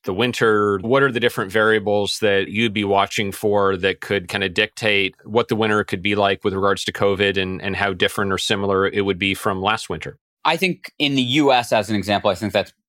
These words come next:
Speaker 2: mainly gonna depend on how large the unvaccinated population is. I think if you look at the infectiousness of the Delta variant, we should expect to see new hotspots develop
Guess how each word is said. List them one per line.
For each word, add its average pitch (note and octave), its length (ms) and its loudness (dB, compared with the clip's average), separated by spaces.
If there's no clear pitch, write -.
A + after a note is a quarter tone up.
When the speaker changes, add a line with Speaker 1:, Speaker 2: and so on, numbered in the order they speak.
Speaker 2:
mainly B2 440 2
gonna G#2+ 240 0
depend G2 560 -2
on F#2 300 2
how G2+ 280 0
large F#2+ 280 0
the F#2+ 100 -4
unvaccinated E2 680 -4
population - 600 -6
is. - 200 -16
I G#2 120 -2
think A2+ 180 -2
if A2 120 -4
you G#2 140 0
look A#2+ 280 0
at B2 140 -2
the G2+ 580 0
infectiousness G#2 800 -2
of F2+ 120 -4
the F#2 80 -2
Delta G2 320 0
variant, F2+ 580 0
we A2 200 2
should G#2+ 180 -2
expect G2+ 460 0
to F#2 180 -2
see F2+ 880 0
new A2+ 260 2
hotspots G2 800 0
develop F2+ 560 2